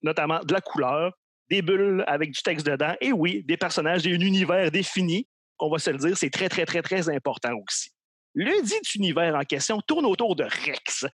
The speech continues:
un jeune dinosaure qui rêve de devenir le plus grand héros du royaume de Mésoïque. Malheureusement pour lui, les seules aventures qui s'offrent à lui, c'est de s'occuper de Rano, son père malade, et de régler des petites besognes banales pour aider les habitants de son village,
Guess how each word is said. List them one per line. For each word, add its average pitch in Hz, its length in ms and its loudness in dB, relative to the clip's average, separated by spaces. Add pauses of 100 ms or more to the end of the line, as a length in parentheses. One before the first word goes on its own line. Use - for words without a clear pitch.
(240)
un 208 160 2
jeune 277 220 2
dinosaure 208 500 0
qui 160 160 -2
rêve 156 480 2
de 139 80 2
devenir 151 400 2
le 123 60 0
plus 190 200 -4
grand 185 220 2
héros 170 360 2
du 131 120 -4
royaume 151 440 0
de 131 120 0
Mésoïque. 135 800 0 (420)
Malheureusement 160 1120 2
pour 127 220 0
lui, 165 200 -2
les 120 120 0
seules 196 300 2
aventures 165 560 0
qui - 160 -6
s'offrent 202 320 -2
à 123 60 0
lui, 170 280 -2
c'est 277 260 -2
de 165 200 4
s'occuper 180 480 -2
de 147 100 2
Rano, 156 560 0
son 143 300 -2
père 151 260 0
malade, 135 460 0
et 226 100 2
de 190 120 2
régler 185 480 2
des 143 160 2
petites 226 200 -2
besognes 156 460 2
banales 170 520 0
pour 139 200 -2
aider 143 240 0
les 127 260 -2
habitants 165 480 -2
de 147 100 0
son 151 200 -2
village, 151 500 0